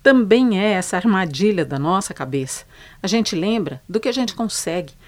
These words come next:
com o recorte que o nosso cérebro nos permite fazer, pra nos defender das dores, resgatar as alegrias. Quem é que se importa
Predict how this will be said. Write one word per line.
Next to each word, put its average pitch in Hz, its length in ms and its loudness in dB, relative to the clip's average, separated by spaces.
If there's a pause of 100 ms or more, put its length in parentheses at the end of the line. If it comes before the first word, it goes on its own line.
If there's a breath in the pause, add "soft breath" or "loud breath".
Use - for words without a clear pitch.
(140 soft breath)
com 208 180 2
o 196 40 2
recorte 175 580 0
que - 100 -4
o 202 40 2
nosso 190 520 2
cérebro 190 480 -4
nos 214 280 0
permite 214 440 -4
fazer, 170 440 -4 (420 loud breath)
pra 147 160 -2
nos 143 220 0
defender 139 500 -6
das 175 220 -2
dores, 160 500 0
resgatar 131 500 -8
as 127 120 -10
alegrias. 185 760 -2 (380 loud breath)
Quem 453 180 -2
é 427 60 2
que - 80 -10
se - 140 -2
importa 196 760 2